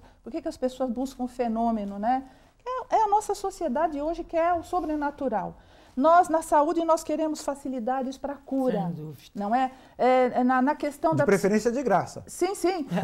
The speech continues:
Speaker 1: Na, na, na, na, na psicografia, por que que incensamos um médium de psicografia? Porque nós queremos essa, esse estrelismo, nós que-, nós não queremos aquele que, que tá ensinando coisas duras pra <laughs> gente, não é? Coisas que nós temos que seguir.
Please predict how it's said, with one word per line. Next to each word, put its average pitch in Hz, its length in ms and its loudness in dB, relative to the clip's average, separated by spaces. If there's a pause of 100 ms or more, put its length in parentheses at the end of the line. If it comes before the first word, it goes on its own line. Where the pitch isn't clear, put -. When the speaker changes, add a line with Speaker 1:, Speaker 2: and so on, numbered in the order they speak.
Speaker 1:
Na, 277 200 4
na, 269 380 4
na, 262 260 4
na, 247 380 2
na 254 140 2
psicografia, 269 1000 0
por 277 140 -6
que 370 140 -2
que - 80 -6
incensamos 285 540 -2
um 269 80 2
médium 254 320 2
de 247 100 0
psicografia? 240 960 -2 (400)
Porque 311 300 0
nós 320 200 4
queremos 330 480 -2
essa, 311 360 -2
esse 269 160 -4
estrelismo, 320 720 0
nós 262 180 -2
que-, 285 140 -4
nós 294 180 0
não 339 100 -4
queremos 330 440 -4
aquele 277 400 -6
que, 247 280 -8 (240)
que 285 120 -8
tá 277 160 -2
ensinando 262 600 2
coisas 254 320 -2
duras 247 540 2
pra 277 200 -2
<laughs> - 20 -2
gente, 240 520 -2
não 220 140 -2
é? 269 180 4 (200)
Coisas 277 200 -2
que 277 120 -4
nós 262 180 2
temos 277 280 -2
que 311 120 -2
seguir. 220 540 -2